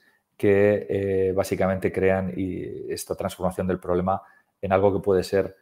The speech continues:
eh, potencialmente mucho mayor, como hemos visto en otros ciclos. Así que, en conclusión, eh, imprimir papelitos y deuda no, no, no resuelve los problemas, los, los retrasa, los transfiere, los transforma,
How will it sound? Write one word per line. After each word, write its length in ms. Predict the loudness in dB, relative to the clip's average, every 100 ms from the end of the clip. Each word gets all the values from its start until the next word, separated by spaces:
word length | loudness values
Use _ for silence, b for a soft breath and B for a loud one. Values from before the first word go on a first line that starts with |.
| _ _ -16
eh, 120 | -8
potencialmente 580 | -4 -4 -2 -2 -4 -4
mucho 220 | -4 -2
mayor, 300 | -2 0 0
como 220 | 0 -2
hemos 180 | -2 -4
visto 220 | -6 -6
en 60 | -6
otros 200 | -6 -10
ciclos. 380 | -14 -14 -16 _ b b b b -2
Así 160 | 2
que, 80 | 4
en 80 | 4
conclusión, 680 | 4 4 4 4 4 2 -4 -2
eh, 640 | 0 2 2 0 0 -4 -6 -10 -12 -8
imprimir 520 | -6 -2 0 2 6
papelitos 640 | 6 6 4 2 0 0
y 40 | 2
deuda 360 | 4 4 4
no, 520 | 2 -2 -2 -4 -6 -10
no, 200 | -10 -10
no 280 | -8 -8 -8
resuelve 360 | 2 4 4
los 120 | 2
problemas, 520 | 0 2 2 0 -2 -6
los, 240 | -10 -8
los 160 | -10 -8
retrasa, 480 | 2 4 6 4
los 180 | 4 2
transfiere, 480 | -6 -6 0 2 2
los 140 | 0
transforma, 580 | -6 -8 -2 0 0 -6